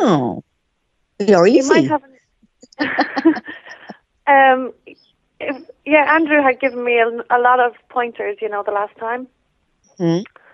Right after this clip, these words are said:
Speaker 2: And I had asked him about womb chakra close to me, and I have started working on that. And, um,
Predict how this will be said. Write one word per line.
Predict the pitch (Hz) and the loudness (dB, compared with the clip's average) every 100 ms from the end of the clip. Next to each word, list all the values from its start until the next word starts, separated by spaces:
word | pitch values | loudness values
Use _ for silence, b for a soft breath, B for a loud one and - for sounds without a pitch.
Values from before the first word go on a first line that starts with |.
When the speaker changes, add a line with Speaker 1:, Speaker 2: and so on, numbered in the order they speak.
| b _ _ _ - | b _ _ _ -4
Speaker 2:
And | 226 214 | -4 0
I | 220 | 2
had | 214 214 | 0 0
asked | 220 226 220 | -2 -2 -4
him | 240 | -8
about | 220 208 196 190 | -6 -2 -4 -2
womb | 220 220 - | -2 -4 -6
chakra | 208 196 226 208 - _ _ _ _ _ - | -12 -10 -8 -8 -10 _ _ _ _ _ -8
close | 226 226 - | -4 -4 -6
to | 214 | -16
me, | 202 196 196 | -12 -10 -10
and | 190 196 | -10 -12
I | 190 | -12
have | 196 _ | -14 _
started | 214 196 196 | -10 -10 -10
working | 196 208 208 196 | -10 -10 -12 -18
on | 190 | -14
that. | 202 202 202 _ _ | -12 -12 -14 _ _
And, | 190 190 190 _ | -20 -20 -20 _
um, | 190 185 185 | -20 -20 -20